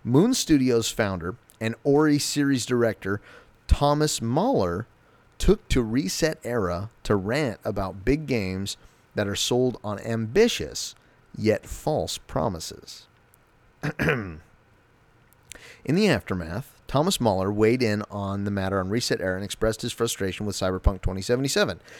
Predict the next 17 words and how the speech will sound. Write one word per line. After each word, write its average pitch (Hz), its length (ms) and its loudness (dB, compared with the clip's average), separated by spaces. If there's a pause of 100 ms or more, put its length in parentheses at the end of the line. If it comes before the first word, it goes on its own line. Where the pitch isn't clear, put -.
(160)
saying 147 320 0
that 135 140 -2
the 120 60 -14
developers' 143 600 2
promises 110 560 -4 (240)
were 117 160 2
so 180 360 0
high 110 500 -4 (480)
they 117 260 0
stopped. - 840 0 (800)
Let's - 140 -8
see, 92 120 -4
what's 113 240 2
a 110 40 -6
good 101 220 -2
voice 104 340 0
for 87 240 -10